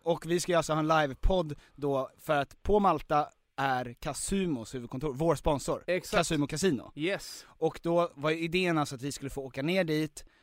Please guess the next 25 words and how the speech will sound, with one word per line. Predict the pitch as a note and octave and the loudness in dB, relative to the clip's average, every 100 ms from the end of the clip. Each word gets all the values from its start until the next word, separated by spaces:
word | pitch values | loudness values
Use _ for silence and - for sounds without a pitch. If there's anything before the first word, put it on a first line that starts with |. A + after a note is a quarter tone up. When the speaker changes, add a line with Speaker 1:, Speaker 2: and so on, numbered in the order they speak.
| _ _ _ | _ _ _
Speaker 1:
och | - - - | -14 -4 4
prata | F#3 F3+ D3 F#3 | 6 6 4 0
med | F#3 | 2
några, | D#3+ C#3+ _ - _ - | 2 0 _ -20 _ -20
ja, | - - - | -20 -20 -14
trevliga | - D#3+ C3+ B2+ A#2+ | -6 -4 -2 -4 -4
malteser, | C3 B2+ C3 C3 - E3+ D#3 B2+ | -8 -8 -10 -8 -4 -4 -4 -8
fast | C3 | -6
de | D#3 D3+ | -4 -4
ska | C#3 | -6
inte | - | -6
säga | A#2+ | -10
så | A#2+ | -8
mycket | A#2+ | -8
i | A#2+ | -6
vår | C#3+ | -6
podd. | A2 F#2 | -6 -4
Speaker 2:
Malteser, | E3+ A3 G#3+ A3+ B3+ F3 | 0 0 0 -4 -4 -2
är | D3 | -4
inte | E3 | -2
det | G#3 | -4
en | F#3+ | -4
godis | G3+ A3 E3+ | -4 -6 -8
också? | B2+ - G#2+ | -8 -10 -4
Speaker 1:
Jo. | F#3 D#4 | 2 2